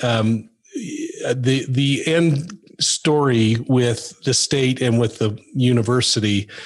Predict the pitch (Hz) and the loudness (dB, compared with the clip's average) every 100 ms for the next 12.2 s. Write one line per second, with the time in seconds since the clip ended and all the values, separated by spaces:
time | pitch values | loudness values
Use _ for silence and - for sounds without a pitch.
0 | - - - - 120 117 131 120 117 - | -16 -18 -10 -2 0 2 0 0 0 -2
1 | - 147 131 120 117 120 - 120 107 107 | -2 0 2 2 2 2 0 0 2 2
2 | 110 123 123 - 127 110 107 107 104 - | 0 2 2 0 0 0 0 0 -2 -2
3 | 113 113 110 - - 127 123 127 127 110 | 0 0 0 -2 -2 2 2 4 2 0
4 | 110 - 123 117 110 107 107 110 107 101 | -2 0 0 0 2 2 0 0 0 2
5 | 113 110 107 110 104 107 107 - - 113 | 2 2 2 2 2 0 -2 -4 0 2
6 | 98 - 120 113 107 - 110 107 107 113 | 0 -2 0 0 0 0 0 2 0 -2
7 | 104 104 101 - - - - - _ - | -2 0 0 -4 -16 -18 -20 -20 _ -2
8 | 127 113 131 127 123 110 - 131 123 117 | -2 0 0 2 2 0 -2 0 2 2
9 | 113 104 123 123 113 98 117 104 113 113 | 2 0 -2 -2 -2 -2 0 0 0 0
10 | 110 - 107 101 110 104 101 - 104 107 | 2 0 0 -2 0 0 -2 -2 0 2
11 | 110 104 101 92 - 107 107 - 98 101 | 2 0 -2 -6 -4 -2 -2 -2 -2 -2
12 | 98 | -4